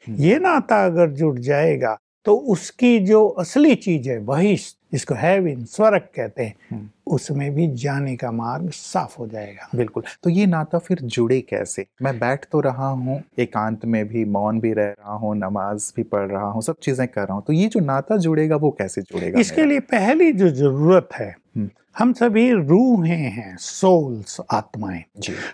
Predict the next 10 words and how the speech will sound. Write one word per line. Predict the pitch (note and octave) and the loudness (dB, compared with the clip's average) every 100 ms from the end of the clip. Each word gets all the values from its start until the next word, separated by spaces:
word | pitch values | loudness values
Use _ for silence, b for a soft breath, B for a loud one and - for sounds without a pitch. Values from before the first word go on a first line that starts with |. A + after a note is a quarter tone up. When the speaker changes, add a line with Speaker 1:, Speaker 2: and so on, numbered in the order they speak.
| - | 2
Speaker 2:
हमें | A3+ B3 F#3+ C3 | 4 4 2 2
रूहानी | E3+ G#3+ A3 A#3 A#3 A3 | 4 6 6 6 6 4
स्थिति | - - - B3+ A#3 F#3 | -2 -6 0 2 2 0
बनानी | C#3+ B2 A2+ A2 G#2+ | 0 -6 -8 -10 -6
है, | C3 | 0
हम | F3 A#3+ | 4 6
ये | A#3+ | 6
देह | F3 G3+ A3+ | 4 2 2
नहीं | C#4+ C4+ D4 D4+ | 2 0 2 0
है। | A#2+ | -2